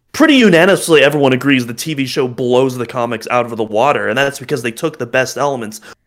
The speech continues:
of the books, but they went their own directions with it. You know, they created their own social commentary and their own messaging and whatnot. And overall, it's just a lot more in-, there's a lot more interesting dynamics going on in that show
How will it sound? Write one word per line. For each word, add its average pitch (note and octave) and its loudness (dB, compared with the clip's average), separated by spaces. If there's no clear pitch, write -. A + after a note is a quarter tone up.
of B2 0
the A#2 -4
books, B2+ 0
but B2+ -14
they C3 -2
went B2+ -2
their B2+ -4
own C3 -4
directions A#2+ -2
with B2+ -6
it. C3 -4
You B2+ -2
know, A#2+ 2
they A#2 0
created C#3 0
their A#2 2
own A#2 0
social A#2 -2
commentary B2 0
and A#2 0
their G2+ -2
own A2 0
messaging B2 -4
and A#2+ -4
whatnot. B2 0
And B2+ 0
overall, D3+ 4
it's A#2 -4
just D3 -2
a B2+ 2
lot B2 0
more B2 2
in-, B2 -4
there's B2+ -4
a B2 0
lot B2+ 0
more B2 2
interesting B2 -4
dynamics A2+ -2
going G#2+ -4
on G#2+ -4
in G#2 -6
that F#2+ -8
show A2 0